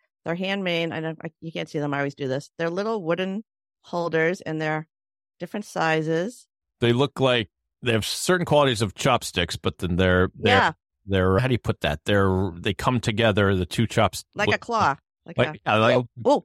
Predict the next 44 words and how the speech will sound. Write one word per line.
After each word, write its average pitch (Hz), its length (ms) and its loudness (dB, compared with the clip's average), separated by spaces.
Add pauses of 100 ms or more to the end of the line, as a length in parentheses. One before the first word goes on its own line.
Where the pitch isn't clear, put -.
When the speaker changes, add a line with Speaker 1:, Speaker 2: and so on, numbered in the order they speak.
Speaker 1:
oh, 302 80 4
I 247 80 6
just 294 160 -2
broke 240 200 -2
one. 151 200 -2
Oops, - 140 -20
sorry. 175 320 -6
I'm 285 120 -10
sorry. 269 280 -4 (140)
<laughs> 381 260 0 (920)
You 190 80 -2
meet, 233 140 -2
Speaker 2:
Not, - 100 -6
Speaker 1:
they're 202 80 0
Speaker 2:
they're 208 180 -2
Speaker 1:
gentle. 151 160 0
Speaker 2:
not - 140 -4
supposed - 240 -4
to 202 40 0
do - 60 0
Speaker 1:
Anyway, - 200 4
Speaker 2:
that. - 80 -6 (160)
Speaker 1:
they're 262 100 2
Speaker 2:
Okay. - 80 -2
Speaker 1:
pretty. 285 340 -2 (160)
Anyway, 190 280 -2
Speaker 2:
Yeah. 170 60 0
Speaker 1:
so 214 120 -4
if 208 100 -4
you're 226 100 0
looking 233 260 -2
for 247 100 0
something 214 260 -6
unique 185 380 -8
for 180 120 -8
Mother's 165 340 -2
Day, 170 220 -2
something 165 320 -8
interesting, 156 720 -6 (180)
Clip 247 320 -2
Ease 110 380 -6
by 156 240 0
Lorraine 165 440 0
Stanley. 156 680 -6